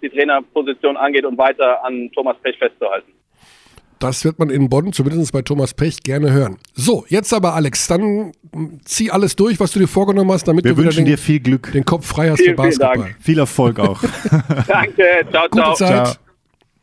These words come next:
Speaker 2: So, weiter
Speaker 3: Ja.
Speaker 2: geht's.
Speaker 3: Also er funktioniert auch spontan. Hat das Spiel gesehen. Hat das Dallas-Spiel gesehen. Und kann auch zu Bonn was sagen. Naja, er ist, er ist Experte, man kann es so sagen.
Speaker 2: Was wir noch nicht gemacht haben, ist, dass wir jetzt über den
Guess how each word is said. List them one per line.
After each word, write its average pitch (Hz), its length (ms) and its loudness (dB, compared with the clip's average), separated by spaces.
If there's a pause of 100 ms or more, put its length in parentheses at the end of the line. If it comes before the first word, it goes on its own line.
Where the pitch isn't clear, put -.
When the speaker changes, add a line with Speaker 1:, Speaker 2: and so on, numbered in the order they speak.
(600)
Speaker 2:
So, 247 440 -2
weiter 170 220 0
Speaker 3:
Ja. - 60 -4
Speaker 2:
geht's. - 520 -2 (120)
Speaker 3:
Also 120 280 -2
er 107 60 2
funktioniert 113 500 0
auch 95 340 -4
spontan. 117 800 -2 (560)
Hat - 220 -4
das 170 100 -2
Spiel 156 220 -2
gesehen. 107 480 -2 (580)
Hat 117 140 -12
das 113 100 -8
Dallas-Spiel 104 400 -10
gesehen. 87 400 -8 (400)
Und 117 160 -4
kann 120 140 -2
auch 117 100 0
zu - 160 -8
Bonn 107 220 -4
was 95 160 -6
sagen. 87 280 -10
Naja, 180 280 -2
er 135 80 0
ist, - 280 -12 (280)
er 113 120 -8
ist 127 120 -6
Experte, 101 420 -6
man 90 160 -6
kann 101 160 -6
es 85 120 -10
so 90 100 -10
sagen. 78 280 -12 (380)
Speaker 2:
Was - 320 -6
wir 156 140 2
noch 151 260 0
nicht 170 500 -2
gemacht 175 480 -2
haben, 170 280 -4
ist, - 240 -8
dass 135 160 -6
wir 139 80 -2
jetzt 131 140 -8
über 131 120 -4
den 120 220 -6